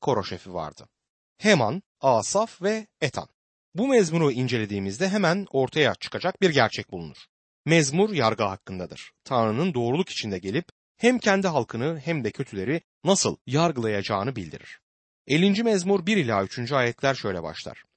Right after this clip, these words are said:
"Güçlü olan Tanrı Rab konuşuyor. Güneşin doğduğu yerden battığı yere kadar yeryüzünün tümüne sesleniyor. Güzelliğin doruğu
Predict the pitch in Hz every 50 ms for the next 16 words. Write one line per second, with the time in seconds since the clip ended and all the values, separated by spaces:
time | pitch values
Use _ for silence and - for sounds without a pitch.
0 | _ _ _ _ _ - 156 165 - - 226 214 196 180 175 170 165 - - 156
1 | 151 147 151 170 151 143 160 175 - _ _ - 120 104 101 - - - 85 67
2 | - - - _ _ _ _ _ _ - 135 151 180 180 - 240 233 220 165 165
3 | 165 160 156 185 202 202 180 143 120 120 117 127 127 117 90 71 - _ - 95
4 | 113 117 - - 135 131 123 113 107 113 120 - - 90 80 69 - - - _
5 | _ _ _ _ _ - 127 127 139 139 139 139 131 120 113 127 127 143 160 170
6 | - _ _ - - 240 165 123 110 104 - - 98 - - 98 92 90 80 67
7 | - _ _ _ _ _ _ _ _ _ _ _ 131 147 139 127 139 123 127 127
8 | 143 160 175 190 196 147 127 113 98 98 95 117 147 190 190